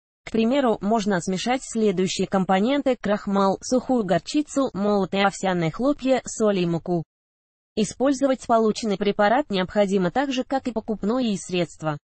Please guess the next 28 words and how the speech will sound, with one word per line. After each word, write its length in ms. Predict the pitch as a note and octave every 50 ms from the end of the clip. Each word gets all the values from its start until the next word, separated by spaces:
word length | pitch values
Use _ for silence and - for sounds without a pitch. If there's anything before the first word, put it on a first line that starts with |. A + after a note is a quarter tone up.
| _ _ _ _ _
Плюсы 420 | - A3 A#3 B3 A#3 - - - F3
и 60 | F3+
минусы: 440 | F#3+ F#3+ G3 F#3 F3 E3 - - E3+
преимущество: 680 | - G3+ G3+ G#3 A3+ C#4 C#4+ - C#4 A3 - A3+ A3+ -
уменьшает 600 | - G#3 G#3 G#3 G3+ F#3+ - - A3+ A3 A3 -
и 80 | A3+ B3+
упрощает 560 | B3+ - - F#3+ F3+ - - A3+ A#3 B3 -
процесс 420 | - G3+ G3 F#3+ - C4 C#4+ D4
мытья 400 | - B3 B3 A#3 - - G#3 G3
головы. 480 | F#3 F3+ F#3 F3+ F3 E3+ D#3 E3 D#3 C#3+ - _ _ _ _ _ _ -
Быстро 460 | E3 D#3 G3+ A3 - - G3+ G3 G3
устраняет 580 | G3 - - F#3 F3+ F3+ F#3+ A3+ C4+ C#4+ C4+
жирный 460 | G#3+ E3 D#3 A3 B3+ C4+ A#3+ A#3 A3+ G#3+
блеск, 440 | F#3+ F#3+ F3+ F3 F3 - - - - _ _ _ -
делает 420 | F3 E3 G#3+ A#3+ A#3+ A3 G#3 -
волосы 420 | D#3+ F#3 B3+ D4 D4 C4+ - B3+ A#3
заметно 480 | G#3+ A3+ A3 G#3+ B3+ D4 D4+ C4+ B3+
свежее 460 | - - F#3+ F#3+ F3 G3+ G#3+ G#3+ G#3
и 140 | F#3+ - F#3+
чище. 540 | E3 - - F3+ E3 D3+ - - - E3 D3 - _ _ _ _ _ _ -
Создает 580 | - - G#3 G3 F3+ F3+ G#3+ G#3+ A3 A3 G#3
дополнительный 760 | F#3+ G#3 F#3+ - G3 G3 F#3+ G3 B3 C#4 - B3 G#3+ G#3 G3
объем, 400 | G3 F#3 E3+ E3+ E3+ E3 D#3 D#3 D3+ _ _ _ -
легко 360 | - G3 G#3 - - - A#3+
применять 500 | A#3 - A3 G#3+ A3 G#3+ G3 F#3+ G3 F3
в 60 | E3+ F#3
любом 340 | F#3 F3+ E3+ G3+ G#3+ G#3+
месте. 460 | G3+ F3+ E3+ D3+ - - F3 E3 D3+